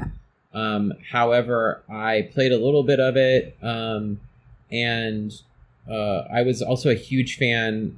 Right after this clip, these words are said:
uh, in Hollow Knight. We'll talk about this in a later, uh, later, but, like, I was a really big fan of the White Palace. Uh, eventually, I, I hated it when I played it, but, like, when I got through it, I loved it. And so, like, I was like, "Oh, I'm gonna try out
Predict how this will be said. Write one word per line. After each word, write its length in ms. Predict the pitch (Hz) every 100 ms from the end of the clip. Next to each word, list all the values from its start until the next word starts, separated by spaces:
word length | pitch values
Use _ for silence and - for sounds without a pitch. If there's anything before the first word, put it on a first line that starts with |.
| -
uh, 120 | 95 - _ _ _ _
in 280 | - 117 107
Hollow 340 | 95 110 110
Knight. 240 | 101 98 76
We'll 80 | 95
talk 200 | 107 101
about 140 | 92
this 200 | 92 -
in 60 | 95
a 60 |
later, 380 | 92 92 92 - - _ _ -
uh, 180 | 101 95 -
later, 440 | 101 101 101 95 90
but, 220 | 95 60
like, 180 | 87 101
I 120 | 104
was 140 | 101 98
a 60 |
really 240 | 104 101 90
big 220 | 98 -
fan 180 | 98 95
of 100 | 87
the 100 | 85
White 220 | 85 -
Palace. 600 | 82 87 85 82 - - _ _ _ _ _ -
Uh, 160 | 98 87
eventually, 440 | 113 127 127 104
I, 280 | 98 110 104
I 20 |
hated 340 | 104 113 113
it 100 | 98
when 140 | 85 90
I 60 |
played 260 | 87 101 92
it, 160 | 85 98
but, 160 | 90
like, 320 | 95 - - - -
when 120 | 101
I 80 | 95
got 160 | 90
through 220 | - 226 139
it, 60 |
I 100 | 110
loved 320 | 101 110 95
it. 100 | 98
And 140 | 87 95
so, 160 | 131
like, 160 | 113 110
I 60 | 110
was 100 | 107
like, 160 | 117
"Oh, 140 | 277 302
I'm 140 | 247
gonna 160 | 214 180
try 300 | - 139 127
out 380 | 123 117 -